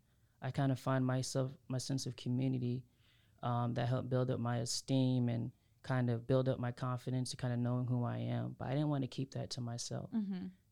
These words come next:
Speaker 1: because you look around, there's so many other people with different stories.
Speaker 2: Mm-hmm.
Speaker 1: Um, so many people that had different experiences in life. And for me to just kinda just set s-, you know, still and kind of what I've been through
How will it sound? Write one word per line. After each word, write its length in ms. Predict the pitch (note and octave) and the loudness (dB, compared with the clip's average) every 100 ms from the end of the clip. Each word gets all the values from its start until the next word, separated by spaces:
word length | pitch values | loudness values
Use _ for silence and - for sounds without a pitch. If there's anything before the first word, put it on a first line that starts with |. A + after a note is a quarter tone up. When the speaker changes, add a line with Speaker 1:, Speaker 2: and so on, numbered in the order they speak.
| - | -12
Speaker 1:
because 400 | C3+ C#3+ C3+ B2 | -6 -2 0 0
you 60 | D#3+ | 0
look 200 | E3+ C#3+ | -2 -2
around, 260 | C3 C3+ | -2 0
there's 140 | D3+ - | -2 -4
so 500 | - - - D3+ C#3+ | -4 -4 -4 -2 0
many 220 | C#3 C3+ | 0 0
other 100 | B2+ | -2
people 260 | - C#3+ C3 | -6 -8 -8
with 120 | C#3+ | -6
different 280 | C3+ B2+ B2+ | -8 -8 -8
stories. 520 | - B2 A#2+ C3+ - _ - | -6 -4 -4 -8 -10 _ -2
Speaker 2:
Mm-hmm. 440 | A#3+ G3+ G3 A3 C3+ | 0 0 -4 -6 -4
Speaker 1:
Um, 260 | B2+ A#2+ | -4 -2
so 180 | A#2+ D3+ | -2 2
many 120 | D3 C#3 | 2 2
people 200 | C#3+ C3+ | 0 -2
that 60 | C3+ | 0
had 160 | C3+ | -2
different 260 | C3 - B2 | -2 -4 -6
experiences 560 | - C3 B2+ - A#2+ | -4 -2 -2 -2 -4
in 140 | A#2 A#2 | -2 -2
life. 340 | A#2 A#2+ A#2+ - | -2 -4 -8 -6
And 120 | C3 | -6
for 120 | - C3+ | -2 0
me 160 | C#3+ | 2
to 80 | C#3 | 2
just 200 | C#3 - | 0 -2
kinda 220 | C3+ C3 | 0 0
just 420 | B2 A#2 - - | 0 -2 -4 -2
set 200 | D3 D3 | 0 0
s-, 360 | - - - - | -2 -6 -6 -4
you 60 | C#3 | -2
know, 120 | B2 | -2
still 540 | A#2 - - C#3+ C#3 B2+ | -2 -4 2 4 4 4
and 180 | A#2 - | 0 -2
kind 220 | C3 B2 | 0 0
of 100 | A#2+ - | -2 -4
what 200 | C3+ C3+ | -2 0
I've 220 | C3+ B2 | 0 0
been 220 | C3 B2+ B2 | 0 0 0
through 360 | B2 B2+ B2+ | -2 -2 -2